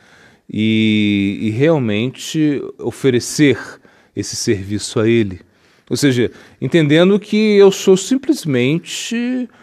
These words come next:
um mec-, uma, uma peça dentro desse mecanismo, né? Que eu, não que, que eu esteja realizando o serviço,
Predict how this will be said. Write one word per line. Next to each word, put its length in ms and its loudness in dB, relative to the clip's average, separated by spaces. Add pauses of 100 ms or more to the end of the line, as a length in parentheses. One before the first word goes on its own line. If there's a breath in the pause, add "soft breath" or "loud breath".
(180 soft breath)
um 380 -2
mec-, 340 -2
uma, 380 0
uma 180 0
peça 640 0
dentro 320 -2
desse 300 -4
mecanismo, 840 -2
né? 200 -8 (1000 soft breath)
Que 300 -6
eu, 420 0 (720)
não 480 -2
que, 640 -2
que 120 -4
eu 60 2
esteja 1000 0 (240 loud breath)
realizando 720 2
o 40 -4
serviço, 920 -4